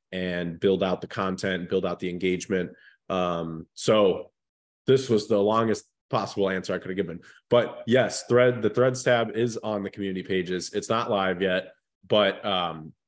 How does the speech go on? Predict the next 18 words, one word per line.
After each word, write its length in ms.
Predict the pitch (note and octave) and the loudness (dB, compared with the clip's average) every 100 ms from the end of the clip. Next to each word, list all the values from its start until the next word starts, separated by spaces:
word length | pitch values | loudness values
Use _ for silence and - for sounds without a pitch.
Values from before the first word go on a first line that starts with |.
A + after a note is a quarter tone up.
| - | -6
the 120 | A2+ | 0
whole 160 | A#2+ B2 | 4 4
idea 300 | A2+ A2 G#2+ | 4 4 4
is 80 | G2+ | 4
that 80 | |
you'll 120 | F#2+ G2+ | 0 0
have 160 | G2+ | 2
all 140 | G2 G2+ | 2 0
these 140 | G2+ | -2
different 380 | G#2 - F#2+ E2 _ | -4 -4 -6 -8 _
places 460 | - B2 A#2 A#2 F#2+ | -2 0 2 -2 -2
where 80 | G2 | -4
you 80 | F#2+ | -4
can 80 | |
put 180 | F#2+ - | -8 -10
content, 520 | - F#2 F#2 G2 F#2 - - _ - | -6 -6 -2 -2 -2 -6 -20 _ -4
including 580 | G#2+ G2+ - C3+ B2+ G2+ | -4 -2 0 2 2 0
Threads, 560 | - G2+ F2 F#2 - | 0 0 0 -4 -14